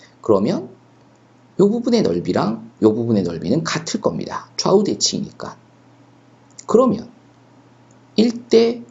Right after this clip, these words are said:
이였는데 요거 두 개가 같으니 일 대 일 대 일이 된다는 거고요. 요거 넓이랑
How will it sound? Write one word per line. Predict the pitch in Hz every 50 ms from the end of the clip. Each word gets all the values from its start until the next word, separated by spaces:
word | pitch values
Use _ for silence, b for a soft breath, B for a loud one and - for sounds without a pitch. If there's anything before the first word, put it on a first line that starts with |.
| - _ - _ -
이였는데 | 110 143 175 202 208 175 113 - - 71 71 92 87 82 80 - - - - - _ - - - - _ - - - - - - _ - - - - - - - - - - -
요거 | 120 143 170 165
두 | - 160
개가 | 185 185 - -
같으니 | - 107 - - - - 143 95 80 95 113 - - - - - - - - - - - - - - - - - - - - -
일 | 104 98 - - -
대 | - 92 196 208 - - - - _ _ - -
일 | 104 90 - - -
대 | - 185 196 196 - - - - - - _ _
일이 | - 240 254 240 262 - - - - 226 240
된다는 | 220 233 208 190 - - 117 160
거고요. | 143 87 - 95 101 85 71 60 - 101 135 170 208 - - - - - - - _ _ _ _ _ _ _ - - -
요거 | - 104 110 113
넓이랑 | 110 101 101 - 95 90 143 190 - - -